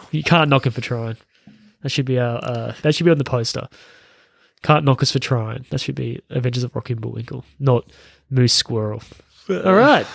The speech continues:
so we end the podcast the same way with three clues for next episode. I think we already said what it was. It's Labyrinth with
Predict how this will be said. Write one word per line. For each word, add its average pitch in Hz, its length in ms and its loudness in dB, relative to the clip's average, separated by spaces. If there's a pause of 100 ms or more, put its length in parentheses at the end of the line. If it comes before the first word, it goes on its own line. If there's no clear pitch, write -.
so 220 420 6
we 143 120 8
end 185 160 2
the 175 60 4
podcast 180 440 0
the - 60 -10
same 175 320 0
way 196 220 0
with 156 140 -2
three 160 220 0
clues 170 300 0
for 156 80 -6
next 143 160 -2
episode. 190 580 -2 (400)
I 139 60 -10
think 156 140 2
we 147 40 2
already 139 140 2
said 147 200 0
what 135 140 0
it 127 100 -8
was. 180 260 0
It's - 180 -8
Labyrinth 165 640 0 (1080)
with 135 600 2